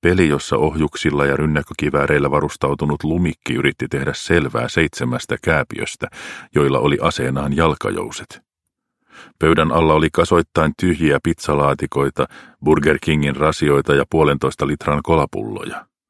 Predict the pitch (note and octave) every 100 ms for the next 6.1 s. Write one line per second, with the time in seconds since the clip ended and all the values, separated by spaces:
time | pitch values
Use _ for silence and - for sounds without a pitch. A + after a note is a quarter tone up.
0 | _ G2+ F#2+ E2 D#2 - D2+ C#2 - -
1 | - _ - D#2 C#2+ C#2 C#2+ C#2+ C#2+ C#2+
2 | C#2 C#2 C2 C2 - C#2 D2+ D2+ - C#2+
3 | C#2+ - E2 C#2+ - C#2 C2+ D#2+ D2 B1+
4 | C2+ C#2 C2+ C2 C2+ C#2 - C2 B1+ C2
5 | D#2+ C#2+ - B1 - - D2 - - -